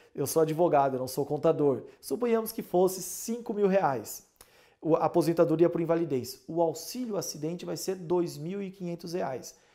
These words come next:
Olha que beleza! Você pode voltar a trabalhar na mesma função que você fazia, só que vai, preci-, a lei exige que você tenha que fazer mais esforço,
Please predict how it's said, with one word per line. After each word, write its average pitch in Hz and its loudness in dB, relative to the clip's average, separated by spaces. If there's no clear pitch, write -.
Olha 208 -2
que 214 -10
beleza! 147 -2
Você 127 -6
pode 135 -2
voltar 123 -4
a 220 0
trabalhar 175 -4
na 151 -2
mesma 220 -2
função 147 -6
que 139 -16
você 135 -4
fazia, 151 -2
só 135 -8
que 123 -12
vai, 135 -2
preci-, - -4
a 165 2
lei 151 2
exige 151 -2
que - -18
você 139 -8
tenha 139 -6
que - -16
fazer 131 -4
mais 131 -4
esforço, 156 -2